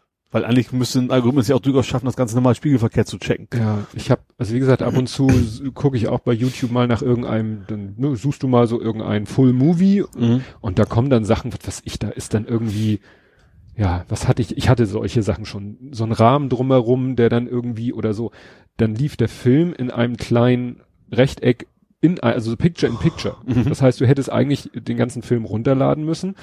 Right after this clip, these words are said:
Speaker 2: und dann dieses Picture in Picture Ding ausschneiden müssen und hättest dann den Film gehabt, aber
Speaker 1: Ja.
Speaker 2: natürlich in nicht so einer, obwohl, wenn du das heute in vier K machst,
Speaker 1: Dann wird's vielleicht sogar, ja.
Speaker 2: kannst du natürlich in einem vier K Video, kannst du natürlich vier
Speaker 1: Auch wenn du das
Speaker 2: Full
Speaker 1: nicht willst, dann
Speaker 2: H D
Speaker 1: ist es der Aufwand wahrscheinlich deutlich geringer,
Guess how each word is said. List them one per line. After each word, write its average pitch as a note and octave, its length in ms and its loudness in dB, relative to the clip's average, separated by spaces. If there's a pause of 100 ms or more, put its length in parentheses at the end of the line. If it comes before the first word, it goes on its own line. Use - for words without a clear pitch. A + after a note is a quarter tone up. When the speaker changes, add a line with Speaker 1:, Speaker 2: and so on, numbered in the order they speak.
(140)
Speaker 2:
und A#2 160 -4
dann B2 160 4
dieses B2+ 360 0
Picture - 360 0
in A2+ 120 -6
Picture D3+ 280 -2
Ding A#2+ 180 -2
ausschneiden A2 640 0
müssen A2+ 240 -4
und A#2+ 80 -2
hättest B2 260 0
dann C3 140 4
den A#2 140 0
Film F3 240 2
gehabt, A#2+ 280 4
aber A#2+ 100 -4
Speaker 1:
Ja. A#2+ 80 2
Speaker 2:
natürlich B2 340 0
in B2 100 -4
nicht C3 140 -4
so B2+ 100 -6
einer, A#2 160 0 (260)
obwohl, C3 300 0
wenn B2+ 100 4
du B2 80 -2
das A#2 180 -4
heute B2+ 200 2
in A#2+ 100 -4
vier A#2+ 220 0
K C3+ 240 2
machst, A#2 320 -6 (320)
Speaker 1:
Dann A#2 100 -6
wird's A2+ 180 -2
vielleicht A2+ 220 -8
sogar, A2 220 -2
ja. G2 240 0
Speaker 2:
kannst C3 240 0
du - 20 4
natürlich A#2+ 340 0
in A#2 120 -2
einem B2 180 2
vier C3 300 0
K B2+ 500 2
Video, A#2 300 -4
kannst B2+ 240 -2
du B2+ 40 -6
natürlich A#2+ 640 -4
vier C#3 300 2
Speaker 1:
Auch A2+ 100 6
wenn A#2 100 4
du A#2+ 120 2
das A2+ 80 6
Speaker 2:
Full B2+ 100 4
Speaker 1:
nicht A2 180 4
willst, C3+ 180 4
dann B2 80 2
Speaker 2:
H - 20 2
D B2+ 60 2
Speaker 1:
ist A2 100 -2
es A2+ 160 -8
der G#2 140 -2
Aufwand A2 160 0
wahrscheinlich G2+ 320 -2
deutlich A2 240 -2
geringer, A2+ 260 0